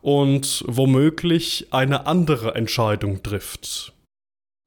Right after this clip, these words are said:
Wir verwenden einlegen in dieser Bedeutung immer dann, wenn wir eine Beschwerde oder Protest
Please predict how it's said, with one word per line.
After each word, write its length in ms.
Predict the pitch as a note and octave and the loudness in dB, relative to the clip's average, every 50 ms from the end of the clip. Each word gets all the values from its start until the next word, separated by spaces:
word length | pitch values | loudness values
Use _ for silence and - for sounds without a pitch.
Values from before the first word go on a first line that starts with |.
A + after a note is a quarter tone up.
| - - - - - - - - _ | -20 -20 -20 -20 -20 -20 -20 -18 _
Wir 540 | - G#2+ A2+ A2+ A2 A2 A2 A2 A2 A2 - - | -6 -2 0 2 4 4 4 4 4 2 0 -2
verwenden 800 | - - B2 A2 A2 A2+ A2+ A#2 A2+ - - G#2+ G#2 G#2 - _ _ | -2 0 0 0 2 2 0 0 -2 -2 -4 -4 -4 -4 -6 _ _
einlegen 1000 | - B2+ D3 F3+ G3 F#3+ D#3+ B2 A2 G#2+ G#2 G#2 F#2 G#2+ G#2 A#2 D3+ G3 - - - _ _ - | -2 0 2 4 4 4 4 4 2 2 2 0 0 2 2 2 2 0 -2 -6 -18 _ _ -2
in 180 | B2 A2+ A2 - | 0 0 0 0
dieser 320 | C#3+ D#3 G3 E3 - C3 | 0 0 0 2 0 0
Bedeutung 680 | - - A#2 - A#2+ A2 A2 A2+ A#2 - B2+ A#2 A#2 - | -2 -4 -6 -4 -2 -2 0 -2 -2 0 -2 -2 -2 -2
immer 280 | - B2+ A2 A2 G#2+ | -2 0 0 0 0
dann, 460 | G#2 - A2 G#2 G2+ A2+ C3+ F#3 G3+ - _ _ _ _ _ _ - - - - - - - | 0 0 -2 0 0 0 0 -2 -4 -8 _ _ _ _ _ _ -20 -20 -20 -20 -18 -16 -10
wenn 340 | G#2 G2+ B2 E3 G#3 G3+ F#3 | -4 -2 0 2 2 2 2
wir 220 | G3 F#3+ - - | 0 0 0 0
eine 220 | C3+ C3 C3 B2+ | 2 2 2 2
Beschwerde 1040 | B2 - A#2+ - - - - G#2 A2+ A#2 C3 D3+ E3 E3 E3 E3 E3 E3 E3+ E3 - - _ - | 0 0 -2 -2 -2 -2 -2 0 2 2 4 4 4 4 2 2 2 2 2 0 -2 -8 _ -2
oder 280 | B2+ B2+ A#2+ B2 A#2 | 0 2 2 2 0
Protest 960 | A#2 - - - - - - - D3 B2+ - - - - - - - - - | -2 -2 -2 -2 -2 -2 -2 -2 -2 -2 -2 -4 -6 -8 -8 -8 -10 -10 -10